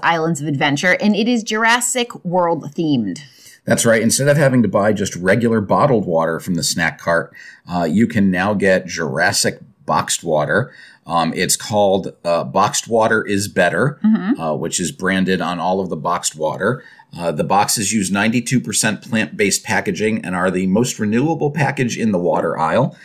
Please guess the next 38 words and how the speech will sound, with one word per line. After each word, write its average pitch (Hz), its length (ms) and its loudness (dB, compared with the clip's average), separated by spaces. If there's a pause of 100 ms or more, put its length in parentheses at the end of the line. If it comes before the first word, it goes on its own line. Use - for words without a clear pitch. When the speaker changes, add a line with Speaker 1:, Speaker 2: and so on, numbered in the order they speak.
(260)
Speaker 2:
The - 100 -14
package, 104 460 0
you'll 120 120 2
like 95 220 0
this, 120 260 2
the - 80 -8
packaging 117 440 -2
is 98 120 0
a - 40 -4
hundred 160 360 -2
percent 139 300 -2
re-, 117 100 -4
recyclable 156 1120 -2
and 139 260 0
refillable. 139 720 0 (500)
Uh, 87 180 -4
and 104 160 2
the 107 60 2
water 117 340 2
itself 120 420 0
is 85 160 -4
one 107 160 -2
hundred 117 260 -2
percent - 380 -4
purified 120 720 -2
with 85 220 -4
no 110 360 2
added 92 360 0
minerals. 78 580 -6 (560)
Um, 73 420 -4
that 92 220 0
water 98 320 4
will 85 140 0
set - 340 -2
you 101 100 0
back 92 440 0
six - 360 0
dollars. 60 600 -2